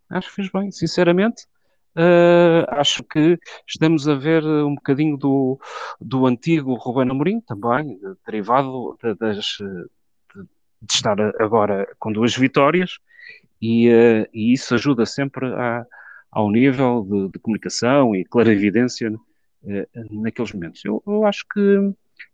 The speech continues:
eh, que é isso. Podemos, podemos ver isto de-, desta forma e não alimentar, eh, eh, conversas estéreis, eh, nem fazer, eh, muito de,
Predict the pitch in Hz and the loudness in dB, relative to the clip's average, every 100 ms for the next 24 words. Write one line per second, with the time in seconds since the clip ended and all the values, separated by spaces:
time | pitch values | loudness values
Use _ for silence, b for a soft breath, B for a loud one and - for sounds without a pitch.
0 | _ 175 160 - 202 214 185 - _ - | _ -2 -2 -2 0 2 0 -8 _ -4
1 | 135 139 131 - 143 135 131 143 139 139 | 2 2 2 -4 -4 -4 -2 -2 -2 -2
2 | 151 156 - 165 - - 131 - 135 160 | 2 0 -2 -12 -12 -20 -20 -20 -6 -4
3 | 151 151 _ 151 151 - 151 - 160 190 | -2 -6 _ -4 -4 -2 -4 2 2 2
4 | 208 B B B - 233 143 123 117 110 | -4 B B B -2 2 4 6 6 6
5 | 107 120 117 113 120 113 - 127 123 123 | 4 4 4 4 2 0 -2 -2 0 -2
6 | 123 - 131 123 117 123 - B B _ | -4 -8 -6 -4 -4 -6 -8 B B _
7 | - 127 135 127 - 123 - - 131 139 | 0 2 4 2 -4 -6 -4 0 2 4
8 | 156 160 - _ _ _ _ - 156 151 | 2 -2 -10 _ _ _ _ -10 -2 0
9 | 151 151 156 151 143 160 - 151 139 143 | 2 2 0 0 2 2 2 -4 0 0
10 | 160 156 156 160 156 156 156 151 160 156 | 2 2 2 2 0 0 -2 -4 -4 -6
11 | 139 151 147 151 | -12 -4 -2 -2